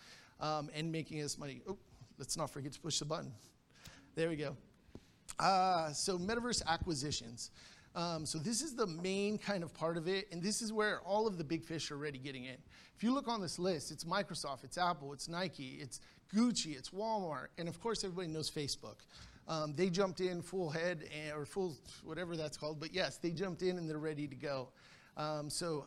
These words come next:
I feel like this is kind of the next wave, this is the next iteration of kind of where, you know, all these companies are gonna end up spending a lot of money.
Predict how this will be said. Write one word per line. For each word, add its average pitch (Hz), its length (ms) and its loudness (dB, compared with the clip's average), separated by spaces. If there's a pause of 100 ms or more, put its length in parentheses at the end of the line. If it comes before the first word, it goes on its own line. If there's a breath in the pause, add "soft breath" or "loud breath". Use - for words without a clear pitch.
I 147 40 -4
feel 220 200 4
like 214 240 4
this 190 180 2
is 180 120 -2
kind 180 160 0
of 170 80 -2
the 156 60 -4
next 151 300 -2
wave, 180 380 0
this 160 100 -2
is 135 40 -4
the 143 60 -4
next 160 280 -4
iteration 160 540 -2
of 151 100 -10
kind 156 160 -4
of 151 60 -8
where, 143 240 -4 (260)
you 151 140 0
know, 139 120 -6
all 160 200 2
these 160 160 0
companies 160 440 -2
are 135 40 -4
gonna 156 180 -4
end 151 180 -4
up 139 100 -4
spending 156 320 -4
a - 20 -4
lot 151 240 0
of 147 60 -6
money. 143 340 -4